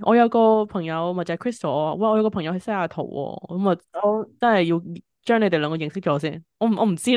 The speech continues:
Speaker 1: 哋，我唔知你點樣落腳啊，問題係。我都彷徨。
Speaker 2: 我嗰時都，我，我都有好擔心，究竟我嚟到我要點算咧？但我又，
Speaker 1: 啊。
Speaker 2: 即係我覺得呢，回顧返呢年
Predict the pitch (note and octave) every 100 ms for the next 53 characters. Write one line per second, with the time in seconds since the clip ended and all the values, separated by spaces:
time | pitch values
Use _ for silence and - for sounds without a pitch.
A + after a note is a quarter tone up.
0 | G#3 F3+ D#3+ A3+ F#3+ E4+ D4+ E3 D#3+ F#3
1 | _ - G3 A#3+ F3+ - - E3 D3 C#3+
2 | D3 D3+ - - D#3+ _ _ _ _ _
3 | - G3+ E3 C4 - - D#3 B3 F#3 -
4 | _ _ _ _ _ _ _ - A#3 B3+
5 | A#3 C4 F#4+ C4+ B3 G#3 A3 B3 C#4 B3+
6 | B3 C#4+ E4+ D#4 _ _ _ _ _ _
7 | _ _ _ - F#3+ A#3 G#3 E3 F3+ G#3+
8 | G3 G3+ G#3 G3+ D#3+ G3+ B3+ B3+ G3 G3+
9 | A#3+ B3 A3+ G3 A3 A3 G#3 G#3 _ _
10 | _ - - - G#4+ C4 C4 F#4 D#4 F4
11 | C4 G#3 G3 B3 C#4+ D4+ D4 D4 D4 C4+
12 | A#3+ _ - G3 D#3